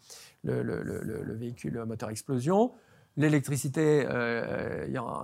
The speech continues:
il y en a partout. Euh, voilà, donc on peut se dire, bah, la, la messe est dite, c'est l'électricité. Et c'est vrai qu'à court terme,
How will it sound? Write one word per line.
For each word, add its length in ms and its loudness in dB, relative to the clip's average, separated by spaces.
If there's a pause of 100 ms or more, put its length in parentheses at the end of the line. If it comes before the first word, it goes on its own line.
(180)
il 60 -8
y 60 -2
en 80 0
a 60 0
partout. 560 4 (480)
Euh, 360 6 (540)
voilà, 180 4
donc 180 4
on 120 2
peut 120 4
se 60 6
dire, 200 6
bah, 160 10
la, 160 8
la 100 6
messe 200 4
est 60 4
dite, 180 6
c'est 140 2
l'électricité. 500 0
Et 60 -2
c'est 120 6
vrai 140 10
qu'à 140 4
court 220 2
terme, 320 10